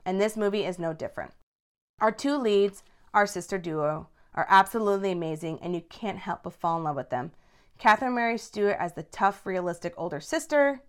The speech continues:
Reggie, and Kelly Maroney as the sweet, daydreaming younger sister, Sam. But even though they are different in many ways, they have always been there for each other, sticking together through trauma, abuse, and an unstable home environment.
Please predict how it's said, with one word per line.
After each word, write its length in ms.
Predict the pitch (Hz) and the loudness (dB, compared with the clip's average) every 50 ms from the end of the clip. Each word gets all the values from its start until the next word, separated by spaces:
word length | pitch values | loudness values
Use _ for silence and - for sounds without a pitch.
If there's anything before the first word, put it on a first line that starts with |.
| _ _ - | _ _ -4
Reggie, 480 | 185 165 156 156 160 156 226 269 - _ _ _ - - - _ - | -2 -2 0 -2 -4 -6 -6 -8 -10 _ _ _ -20 -20 -20 _ -10
and 200 | - 175 170 - | -8 -8 -2 2
Kelly 220 | 233 202 214 233 | 4 4 4 4
Maroney 600 | 247 240 220 208 202 196 196 196 190 190 196 196 - - _ - - | 0 0 0 2 2 2 0 0 -2 -2 -4 -6 -12 -20 _ -14 -10
as 120 | - 180 175 | -8 -6 -6
the 80 | 180 | -6
sweet, 440 | - - - 247 247 240 - - - | -8 -8 -6 -6 -4 -4 -6 -6 -4
daydreaming 580 | - 196 196 202 190 202 190 190 190 185 185 180 | -2 -2 -2 0 0 -2 -2 -2 -2 -2 -2 -2
younger 260 | 170 170 165 160 170 | -2 -4 -4 -6 -8
sister, 340 | - - 175 - - 170 170 | -10 -10 -12 -12 -10 -12 -12
Sam. 420 | - - 147 139 139 143 156 156 _ _ _ _ _ _ _ - | -10 -10 -12 -10 -10 -10 -12 -14 _ _ _ _ _ _ _ -4
But 120 | 190 190 | -2 0
even 240 | 233 254 262 294 277 | 0 0 2 2 4
though 160 | 269 254 254 | 4 4 4
they 120 | 233 226 | 4 4
are 160 | 208 196 208 202 | 4 4 4 4
different 340 | 196 196 196 202 196 - | 2 -2 -4 -4 -6 -6
in 140 | 180 185 175 | -4 -4 -4
many 260 | 170 170 175 175 175 | -2 -2 -2 -2 -4
ways, 320 | 170 160 160 160 165 165 - | -4 -4 -4 -4 -6 -8 -8
they 160 | - 180 180 | -4 -2 0
have 140 | 180 180 180 - | 0 0 0 4
always 380 | 185 190 185 196 220 226 202 | 6 6 6 6 4 2 0
been 160 | - 196 180 | -2 -2 -2
there 160 | 175 170 165 160 | 0 0 -2 -4
for 180 | - 170 165 | -4 -6 -6
each 180 | 165 160 - - | -6 -6 -8 -8
other, 280 | 151 143 151 139 135 | -6 -4 -4 -6 -6
sticking 640 | 165 - - - - - - - 233 233 - 233 214 | -8 -12 -16 -18 -18 -12 -8 -6 -6 -4 -6 -8 -8
together 340 | - - - 180 175 170 165 | -8 -6 -4 -2 -2 -2 -4
through 180 | 165 - 160 156 | -6 -8 -10 -12
trauma, 520 | - - - 185 180 190 202 214 226 - - 190 | -8 -2 0 2 2 2 2 -2 -4 -4 -8 -10
abuse, 480 | 190 - 185 180 180 175 175 - - - - _ - | -10 -6 -4 -2 -2 -2 -4 -8 -16 -20 -20 _ -16
and 140 | - 170 170 | -12 -10 -8
an 80 | 165 - | -8 -6
unstable 540 | - 165 170 170 - - - 165 160 160 160 | -6 -6 -6 -8 -8 -8 -6 -6 -4 -4 -4
home 220 | 165 170 170 160 170 | -6 -6 -8 -8 -8
environment. 480 | 165 165 147 101 90 90 90 80 - | -8 -6 -6 -6 -6 -6 -10 -12 -14